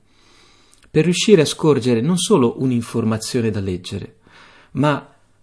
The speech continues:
distinguere il timbro di una voce che si rivolge a noi. Il Vangelo ci aiuta proprio a comprendere che cosa significa tutto questo, rivelandoci come la misericordia divina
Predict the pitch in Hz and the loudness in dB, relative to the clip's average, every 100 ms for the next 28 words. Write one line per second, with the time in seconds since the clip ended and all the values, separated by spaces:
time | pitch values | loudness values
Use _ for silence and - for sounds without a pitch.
0 | _ _ - 139 - - 196 202 196 208 | _ _ -6 -4 -4 -2 0 2 2 2
1 | 202 127 123 - 185 202 190 160 120 123 | 0 -2 -4 -4 -2 0 0 0 0 -2
2 | 131 123 113 127 110 117 - 123 113 120 | 0 -2 -4 -6 -6 -6 -2 0 0 0
3 | 113 104 117 - - 104 95 87 87 101 | -2 -4 -6 -8 -8 -6 -4 -4 -8 -10
4 | _ _ _ _ _ _ _ _ _ _ | _ _ _ _ _ _ _ _ _ _
5 | _ _ _ _ _ _ - - - _ | _ _ _ _ _ _ -20 -20 -20 _
6 | - 113 123 170 151 117 123 123 117 131 | -4 0 4 6 6 4 2 2 0 0
7 | 123 107 - 120 110 113 104 95 95 92 | 0 0 -2 -4 -4 -2 -2 -2 -4 -6
8 | 90 104 120 113 - 110 107 101 92 90 | -6 -6 -4 -4 -4 -4 -4 -6 -8 -8
9 | 92 87 85 - - - _ _ _ _ | -10 -8 -10 -12 -18 -20 _ _ _ _
10 | - - 127 143 151 123 117 131 143 135 | -18 -2 4 4 4 2 0 -2 -2 0
11 | 113 113 110 120 117 131 107 107 110 110 | 0 0 0 -2 -2 -2 -2 -2 -2 -2
12 | 98 92 98 | -2 -4 -6